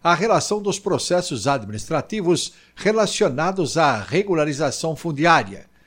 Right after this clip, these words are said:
bem como a identificação do assentamento beneficiado. A iniciativa determina ainda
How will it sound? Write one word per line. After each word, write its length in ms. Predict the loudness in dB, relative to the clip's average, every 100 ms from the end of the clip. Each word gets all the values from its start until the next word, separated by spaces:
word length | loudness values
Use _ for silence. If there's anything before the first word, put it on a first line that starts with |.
| _ -2
bem 200 | 0 2
como 320 | 0 0 0
a 60 | -2
identificação 880 | -2 -6 -6 -6 -6 -4 -4 -4 -2
do 140 | -2
assentamento 1120 | -2 -2 -6 -6 -2 -2 -4 -8 -6 -4 -4 -8
beneficiado. 960 | -6 -4 -4 -6 -6 0 4 4 2 -10 _ _ _ _ -2
A 100 | 4 4
iniciativa 680 | 4 -4 -6 -4 -2 -2
determina 520 | -2 -2 -4 -4 -4 -4
ainda 500 | -2 2 4 4